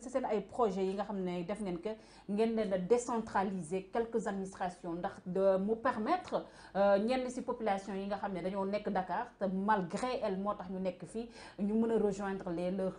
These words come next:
leur région d'origine. Parce que pratiquement toutes les régions du Sénégal, euh, elle n'existe que de nom.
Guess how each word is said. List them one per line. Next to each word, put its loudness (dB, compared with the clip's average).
leur 0
région -2
d'origine. -4
Parce -4
que 0
pratiquement 0
toutes 0
les 6
régions 2
du -2
Sénégal, 0
euh, 2
elle 2
n'existe -4
que 2
de 0
nom. 0